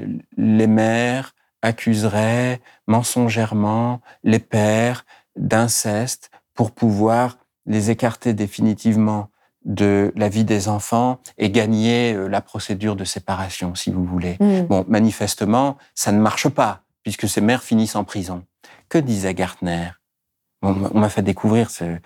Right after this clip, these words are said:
Speaker 1: cette interview vidéo,
Speaker 2: Mm.
Speaker 1: il y a, il y a quelques mois, à la Civise, et il dit, face caméra, « Si un enfant dit à sa mère, Papa me viole,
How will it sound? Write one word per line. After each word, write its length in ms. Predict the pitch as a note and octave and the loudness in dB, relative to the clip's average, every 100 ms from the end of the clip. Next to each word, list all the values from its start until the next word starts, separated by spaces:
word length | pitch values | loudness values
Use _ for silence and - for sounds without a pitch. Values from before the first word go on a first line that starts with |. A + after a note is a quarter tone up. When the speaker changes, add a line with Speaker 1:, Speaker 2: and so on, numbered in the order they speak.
| - | -8
Speaker 1:
cette 220 | - F#2 | -4 -2
interview 380 | F2+ G#2 F2+ F#2 | 0 0 0 2
vidéo, 480 | F#2 E2+ G#2 G#3 _ _ _ - | 2 4 2 0 _ _ _ 0
Speaker 2:
Mm. 160 | F#3+ G#3 _ _ | 0 0 _ _
Speaker 1:
il 80 | F2+ | -2
y 20 | |
a, 100 | E2+ | 0
il 80 | F2+ | 0
y 60 | - | -2
a 40 | |
quelques 260 | - F2+ F2+ C3 | 0 0 2 2
mois, 100 | A3+ E2 | 2 -2
à 20 | |
la 100 | E2+ | -4
Civise, 480 | - G2+ F3+ E3+ - _ _ _ _ _ _ _ _ _ - | 0 2 2 0 -6 _ _ _ _ _ _ _ _ _ 0
et 260 | G2 - _ - | 0 0 _ -4
il 140 | F#2+ | 0
dit, 160 | G2+ F3+ - | 4 2 0
face 200 | - D#3+ | -4 -2
caméra, « 500 | - C3+ E3 A2 A2 - _ _ _ _ | 0 0 0 -2 -8 -14 _ _ _ _
Si 380 | - - D#3+ C3+ _ - | -2 2 2 0 _ -2
un 180 | G2+ A#2 | 2 4
enfant 480 | B2 - G2 F#2 - | 2 -2 -6 -6 -6
dit 320 | G2+ A2+ A2+ - - | 0 2 2 -2 -6
à 80 | G#2 | -4
sa 200 | - G2 | 0 0
mère, 340 | F2 E2 E2 _ | 0 -2 -6 _
Papa 420 | A#2 A2+ G2+ F2 _ - | -2 0 -2 -4 _ -6
me 120 | E2 | -4
viole, 460 | - E2 E2+ A#2+ | 0 0 0 -6